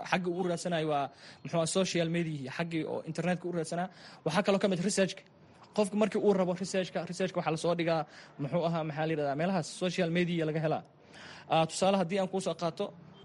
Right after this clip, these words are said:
waxaa ka mid ah shaqooyinkii, waxaa ka mid ah shaqooyinkii, shaqadii tusaale, een, waxaan ognahay in der-,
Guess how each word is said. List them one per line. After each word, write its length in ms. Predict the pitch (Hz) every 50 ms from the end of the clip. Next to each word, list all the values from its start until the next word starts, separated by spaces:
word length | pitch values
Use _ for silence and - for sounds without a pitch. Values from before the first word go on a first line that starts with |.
| - - - - - -
waxaa 200 | 165 - - 180
ka 100 | - 233
mid 100 | 233 220
ah 40 | 214
shaqooyinkii, 640 | - 202 185 - 202 202 196 185 165 - 143 120 - -
waxaa 180 | - - 151 147
ka 80 | - 180
mid 100 | 180 185
ah 40 | 175
shaqooyinkii, 540 | - 170 - - 185 190 185 175 - 175 170 - - - - -
shaqadii 420 | - - 175 170 - 208 202 196
tusaale, 360 | 190 - - - 180 185 180 - - - -
een, 240 | 143 143 139 135 143
waxaan 240 | 143 - 165 170 - -
ognahay 380 | - 202 196 190 180 165 170 156
in 140 | - 175 185 - - -
der-, 200 | 156 185 190